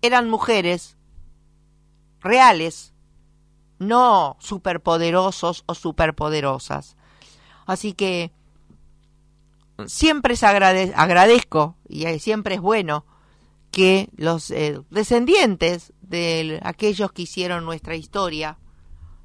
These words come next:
participen en lo que uno intenta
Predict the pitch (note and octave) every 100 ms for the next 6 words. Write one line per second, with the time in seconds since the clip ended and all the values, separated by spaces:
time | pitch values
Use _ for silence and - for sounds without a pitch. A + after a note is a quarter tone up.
0 | - - - - G3+ F#3 G3 F3 A#3 G3+
1 | E3 E3 D#3 - _ _ _ _ _ _
2 | _ _ D#3+ F3+ E3+ E3+ E3 D#3 - E3+
3 | F3+ F#3+ F#3 E3 D#3+ G#3+ G3 D#3 C3+ D3
4 | D3+